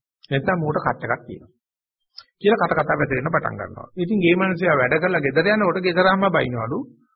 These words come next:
"උඹ මේ රටේ ස-, රටේ සල්ලි වේදම් කරලා රටෙන් බැනුම් අහන වැඩ කරනවා. මේ, මේ කතා යනවා මොකද කියන්නේ?" ඉතින් අර මනුස්සයාට දැන්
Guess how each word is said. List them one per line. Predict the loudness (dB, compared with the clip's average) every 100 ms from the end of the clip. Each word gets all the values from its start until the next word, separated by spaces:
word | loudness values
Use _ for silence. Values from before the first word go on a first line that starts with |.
| _ _
"උඹ | -2
මේ | 0 2
රටේ | 0 0 4 6 6
ස-, | 4 0
රටේ | -2 0 2 4
සල්ලි | 4 4 4
වේදම් | 4 2 2
කරලා | 2 2
රටෙන් | 2 2
බැනුම් | 2 0 0
අහන | 0 0
වැඩ | 0 0
කරනවා. | 0 0 0
මේ, | 0 0
මේ | 0
කතා | 0 2 2
යනවා | 2 2
මොකද | 2 0
කියන්නේ?" | 0 -2 -2 -10 -12
ඉතින් | -2
අර | 0 0
මනුස්සයාට | 0 0 -2 0
දැන් | -2